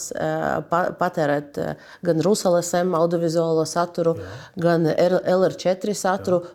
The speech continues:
Speaker 1: Un vai es esmu pārliecināta, ka viņi visi vienkārši pazūdot šiem, eh, šim saturam, skatīsies
Speaker 2: Tas ir
Speaker 1: panorāmu?
Speaker 2: mīts. Tas ir absolūts mīts.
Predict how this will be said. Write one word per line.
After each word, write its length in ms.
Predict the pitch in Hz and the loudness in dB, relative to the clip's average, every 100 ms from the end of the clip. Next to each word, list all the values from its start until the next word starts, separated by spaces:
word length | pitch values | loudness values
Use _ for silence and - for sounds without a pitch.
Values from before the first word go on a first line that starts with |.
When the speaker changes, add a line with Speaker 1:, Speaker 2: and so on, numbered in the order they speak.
| 180 | -2
Speaker 1:
Un 60 | |
vai 80 | 175 | 0
es 100 | 175 | 2
esmu 180 | 196 - | 0 0
pārliecināta, 680 | 196 202 165 165 165 160 - | 0 2 0 -2 -4 -4 -6
ka 180 | - 156 160 160 160 - - | -6 -4 -2 0 0 -2 -2
viņi 300 | 175 165 165 | 0 2 0
visi 320 | 180 - 156 | -2 -6 -2
vienkārši 540 | 156 156 151 - 147 - _ - _ | -2 -2 -4 -6 -10 -10 _ -20 _
pazūdot 500 | - 180 165 139 143 | -2 0 0 0 -2
šiem, 380 | - - 208 226 220 - _ _ - | -2 0 0 0 -6 -18 _ _ -12
eh, 720 | - - 170 - 76 - 185 | -4 -2 0 0 0 0 -2
šim 240 | 165 226 214 | 0 0 2
saturam, 500 | 196 196 180 170 165 - _ _ _ _ _ _ _ _ _ _ _ _ _ _ _ _ | -2 -2 -2 -2 -4 -12 _ _ _ _ _ _ _ _ _ _ _ _ _ _ _ _
skatīsies 380 | - 190 170 175 | -6 -4 -2 -2
Speaker 2:
Tas 120 | 160 - | -4 -4
ir 60 | |
Speaker 1:
panorāmu? 500 | 160 156 151 151 110 | -2 -2 0 -2 -2
Speaker 2:
mīts. 220 | 104 - - _ _ _ _ _ _ _ _ - | -6 -12 -20 _ _ _ _ _ _ _ _ -12
Tas 180 | 110 | -4
ir 60 | 120 | -2
absolūts 480 | 113 - 104 98 - | -4 -4 -6 -6 -2
mīts. 360 | 127 180 - | -2 -2 -4